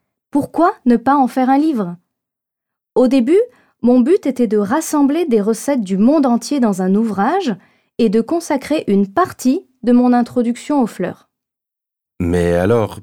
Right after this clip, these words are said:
Speaker 2: pourquoi vous êtes-vous lancée dans toutes ces recherches sur la cuisine des fleurs ?
Speaker 1: Au fil de mes recherches, je me suis rendu compte que ce qui était toujours intéressant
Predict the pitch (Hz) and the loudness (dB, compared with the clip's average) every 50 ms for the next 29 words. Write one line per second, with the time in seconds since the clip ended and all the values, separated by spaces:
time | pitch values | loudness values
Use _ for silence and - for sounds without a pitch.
0 | _ - - 113 - - - - 175 185 190 160 120 117 104 101 113 101 95 95 | _ -14 -12 -12 -12 -12 -8 -4 -2 -2 -2 -2 -4 -6 -4 -2 -2 -4 -4 -4
1 | 98 95 85 90 113 120 123 - - - 190 190 147 107 92 90 - - - 220 | -6 -6 -4 -2 -2 -2 -2 -4 -2 0 0 0 0 -2 -6 -6 -6 -8 -8 -6
2 | 208 - - - 113 95 101 101 104 - - - 240 214 - - - - 110 110 | -6 -6 -4 -4 -4 -2 -2 -2 -4 -4 -4 -6 -6 -6 -8 -10 -8 -4 -4 -2
3 | 110 110 - - - 151 151 151 165 165 160 131 131 127 127 131 - 127 117 117 | -4 -4 -6 -6 -4 -2 -2 -2 -2 -2 0 0 0 0 -2 -4 -6 -4 -2 -2
4 | 110 107 101 104 - _ _ _ _ _ _ _ _ _ _ _ _ _ - 233 | -2 -4 -6 -8 -14 _ _ _ _ _ _ _ _ _ _ _ _ _ 0 2
5 | 269 262 - - 415 480 427 349 330 269 233 214 196 202 202 - - - 294 349 | 2 2 2 0 0 2 2 2 2 2 2 2 0 -2 -4 -4 -4 -2 -2 -2
6 | 415 - - - - - 185 - _ _ _ _ _ _ _ _ 247 202 233 294 | -2 -4 -8 -12 -12 -12 -12 -12 _ _ _ _ _ _ _ _ -6 -2 0 2
7 | 330 359 339 - - 339 330 285 269 254 214 220 214 - 269 311 381 415 - - | 2 2 0 -2 -2 0 2 2 4 2 2 0 -2 -2 -2 -2 -2 -2 -4 -2
8 | - 233 226 233 - - - 285 277 - - 349 320 302 - 233 208 196 - _ | -2 -2 -2 -4 -6 -8 -8 -8 -6 -4 -2 -2 -2 -2 -2 -2 -2 -2 -4 _
9 | - - 370 403 392 381 359 311 262 247 247 220 185 190 180 - - 254 294 381 | -4 -2 0 0 2 2 2 2 2 0 0 -2 -2 -2 -4 -4 -2 -2 -2 -2